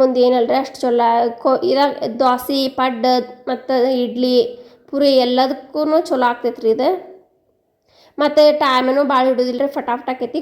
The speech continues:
ಕೊಬ್ಬರಿ ಒಂದೊಂದ್ಸತಿ ಮನೆಯೊಳಗೆ ಇರ್ತೈತಿ, ಒಂದೊಂದ್ಸತಿ ಇರೋಂಗಿಲ್ಲ. ಆ ಟೈಮ್ನೊಳಗೆ ಈ ಥರ ಚಟ್ನಿ ಮಾಡ್ಕೊಂಡು ತಿನ್ನಿರಿ.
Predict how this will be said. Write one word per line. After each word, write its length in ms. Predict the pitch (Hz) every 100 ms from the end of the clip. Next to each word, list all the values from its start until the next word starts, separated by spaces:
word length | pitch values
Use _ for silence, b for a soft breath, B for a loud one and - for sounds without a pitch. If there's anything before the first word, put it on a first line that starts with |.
| -
ಕೊಬ್ಬರಿ 260 | 262 254 269
ಒಂದೊಂದ್ಸತಿ 400 | 254 240 240 262 262
ಮನೆಯೊಳಗೆ 380 | 233 247 262 247
ಇರ್ತೈತಿ, 280 | 254 240 262 262
ಒಂದೊಂದ್ಸತಿ 380 | 233 226 - 247
ಇರೋಂಗಿಲ್ಲ. 360 | 240 240 240 294 415 - - _ _ _ b b b -
ಆ 100 | 277 277
ಟೈಮ್ನೊಳಗೆ 460 | 294 285 294 285 302
ಈ 60 | 269 -
ಥರ 80 | 254 277
ಚಟ್ನಿ 260 | 294 254 262 254
ಮಾಡ್ಕೊಂಡು 340 | 254 254 254
ತಿನ್ನಿರಿ. 340 | 254 247 247